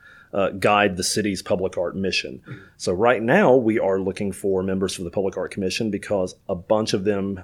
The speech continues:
are about to have terms that expire, uh, this, this season.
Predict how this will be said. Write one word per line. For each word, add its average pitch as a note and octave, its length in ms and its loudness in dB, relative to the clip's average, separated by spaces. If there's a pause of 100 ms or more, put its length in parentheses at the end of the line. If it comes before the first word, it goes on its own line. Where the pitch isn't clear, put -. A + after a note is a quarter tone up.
(160)
are F#2 220 -2
about F2+ 260 -2
to G2+ 60 -6
have F#2 140 -6
terms - 260 -2
that E2+ 80 -6
expire, G1+ 520 -10 (280)
uh, D#2+ 160 -12
this, F2 280 -8
this F2+ 280 -10
season. F#2 460 -4